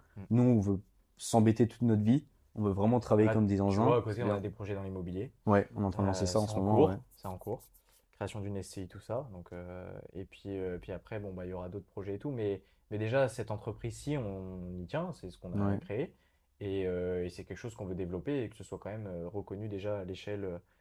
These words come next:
Speaker 1: à l'échelle nationale, quoi. En fait, faut voir loin. Parce que si tu vois pas loin,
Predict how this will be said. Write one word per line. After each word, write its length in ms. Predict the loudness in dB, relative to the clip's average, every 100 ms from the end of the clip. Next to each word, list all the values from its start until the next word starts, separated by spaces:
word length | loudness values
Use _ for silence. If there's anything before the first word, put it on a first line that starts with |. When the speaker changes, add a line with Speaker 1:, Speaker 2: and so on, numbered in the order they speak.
| -8
Speaker 1:
à 80 | -6
l'échelle 240 | -6 -8
nationale, 360 | -10 -10 -10 -10
quoi. 120 | -16 _ _ _ _
En 40 | 0
fait, 80 | 2
faut 120 | 2
voir 160 | 4 4
loin. 240 | 2 0 -8 _
Parce 100 | -12
que 60 | -8
si 160 | -4 -2
tu 100 | 2
vois 160 | 2
pas 140 | 4 2
loin, 480 | 2 2 2 0